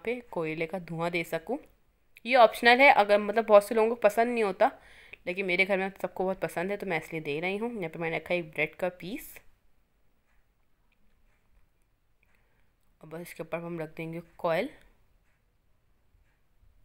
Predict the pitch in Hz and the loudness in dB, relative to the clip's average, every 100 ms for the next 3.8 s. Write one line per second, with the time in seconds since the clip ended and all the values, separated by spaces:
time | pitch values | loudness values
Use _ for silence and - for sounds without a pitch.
0 | _ _ _ _ _ _ _ _ _ _ | _ _ _ _ _ _ _ _ _ _
1 | _ _ _ _ _ _ _ _ _ 175 | _ _ _ _ _ _ _ _ _ -10
2 | 175 170 185 170 180 185 - - 175 175 | -8 -8 -8 -4 -2 -2 -6 0 0 0
3 | 190 175 170 180 - 160 165 | -4 -4 -4 -6 0 2 2